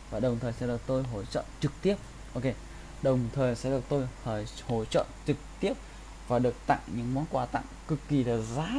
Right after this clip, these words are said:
trị về marketing, về content marketing,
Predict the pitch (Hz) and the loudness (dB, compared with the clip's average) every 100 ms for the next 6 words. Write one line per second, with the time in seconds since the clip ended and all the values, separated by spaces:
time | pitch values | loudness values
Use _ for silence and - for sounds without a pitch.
0 | 277 - 208 - 127 131 123 - - - | -2 -4 -4 -4 -4 -2 -2 -4 -12 -8
1 | 175 202 226 254 226 - 196 - - - | -4 -2 -2 -4 -4 -2 -2 -6 -12 -14
2 | - - - - - - - - - 151 | -14 -14 -14 -14 -14 -14 -12 -6 0 0
3 | - 170 160 127 151 143 143 160 170 170 | 4 4 6 4 2 4 4 4 2 0
4 | 196 160 | 2 2